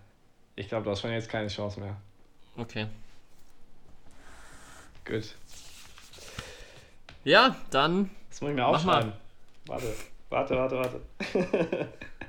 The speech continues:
Speaker 1: Alles
Speaker 2: Wenn du, während
Speaker 1: klar.
Speaker 2: du aufschreibst, moderiere ich schon mal ab. Ich
Speaker 1: Ja.
Speaker 2: glaube, ähm, ja, haben wir, haben wir gut die Folge noch vollgebracht.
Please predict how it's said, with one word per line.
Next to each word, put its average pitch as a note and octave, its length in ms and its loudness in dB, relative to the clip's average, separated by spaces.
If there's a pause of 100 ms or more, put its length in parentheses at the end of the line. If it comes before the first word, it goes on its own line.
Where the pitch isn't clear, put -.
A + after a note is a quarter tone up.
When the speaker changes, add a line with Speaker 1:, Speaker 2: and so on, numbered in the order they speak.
(1700)
Speaker 1:
Alles A#2 240 -4
Speaker 2:
Wenn A#2 140 4
du, B2+ 60 4
während C3+ 160 6
Speaker 1:
klar. B2 100 4
Speaker 2:
du B2+ 60 8
aufschreibst, B2 640 4 (160)
moderiere B2 560 4
ich D#3+ 80 0
schon D3+ 120 -2
mal B2 120 4
ab. F3+ 260 6 (180)
Ich - 80 -4
Speaker 1:
Ja. A#2 120 2
Speaker 2:
glaube, C3 460 4 (680)
ähm, B2 540 -4
ja, A#2 260 -2
haben D#3 100 6
wir, C#3+ 240 10
haben D#3 80 2
wir C#3+ 100 8
gut F#3 200 0
die E3 80 -2
Folge F3+ 300 0
noch C3+ 120 -2
vollgebracht. D3+ 680 -2